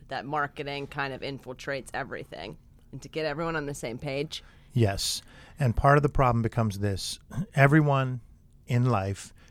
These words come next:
Speaker 2: comes up through something where they were a specialist.
Speaker 1: Mm-hmm.
Speaker 2: So in your career, that person that is a C F O started out somewhere doing something in the financial realm that there still is their go-to strength.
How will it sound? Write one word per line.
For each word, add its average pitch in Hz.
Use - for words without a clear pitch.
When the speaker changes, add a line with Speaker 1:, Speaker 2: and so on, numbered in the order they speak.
Speaker 2:
comes 113
up 113
through 104
something 110
where 98
they 98
were 95
a 98
specialist. 104
Speaker 1:
Mm-hmm. -
Speaker 2:
So 110
in 151
your 160
career, 113
that 117
person -
that 107
is 123
a 139
C 147
F 123
O 107
started 120
out 107
somewhere 135
doing 113
something 123
in 113
the 104
financial 110
realm 98
that 104
there 110
still 135
is 101
their 101
go-to 110
strength. -